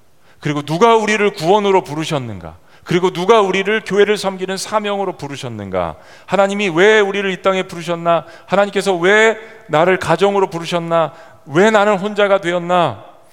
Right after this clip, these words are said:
왜 나는 일찍 사별했나? 왜 나는 이 일을 하고 있고, 왜 나는 가정을 돌보고, 나-, 왜 나는 가-,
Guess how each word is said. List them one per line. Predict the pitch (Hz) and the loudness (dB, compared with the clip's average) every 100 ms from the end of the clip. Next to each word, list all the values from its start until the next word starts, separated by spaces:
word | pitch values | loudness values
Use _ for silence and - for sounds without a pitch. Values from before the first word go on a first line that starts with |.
| - - | -20 -6
왜 | 143 202 | 0 2
나는 | 196 196 | 2 0
일찍 | 185 185 202 | -4 -6 -10
사별했나? | - 185 180 180 170 175 165 - - | -10 -6 -4 -4 -4 -4 -4 -6 -4
왜 | 156 208 | -2 2
나는 | 185 202 196 | 0 -2 -4
이 | 196 | -4
일을 | 202 190 | -2 0
하고 | 185 180 | -2 -4
있고, | 175 - 170 | -8 -8 -6
왜 | 160 208 | -2 2
나는 | 202 202 | 0 -2
가정을 | 196 160 190 196 | -2 -2 -2 -6
돌보고, | 175 175 175 175 | -6 -8 -6 -6
나-, | 160 | -4
왜 | 165 185 214 | 0 2 2
나는 | 208 208 | 0 -2
가-, | 196 | -10